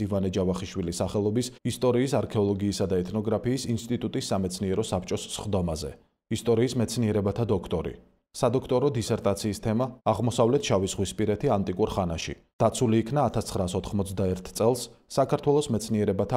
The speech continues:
აკადემიის თბილისის ივანე ჯავახიშვილის სახელობის ისტორიის, არქეოლოგიისა და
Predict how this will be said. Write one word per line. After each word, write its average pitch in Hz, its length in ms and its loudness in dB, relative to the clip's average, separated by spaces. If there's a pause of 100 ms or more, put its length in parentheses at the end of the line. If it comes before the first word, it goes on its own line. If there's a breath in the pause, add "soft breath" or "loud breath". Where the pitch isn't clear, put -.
აკადემიის 98 560 0
თბილისის 123 480 -2
ივანე 101 400 0
ჯავახიშვილის 95 680 -2
სახელობის 98 520 -2
ისტორიის, 92 460 0 (180 loud breath)
არქეოლოგიისა 107 800 2
და 92 60 -2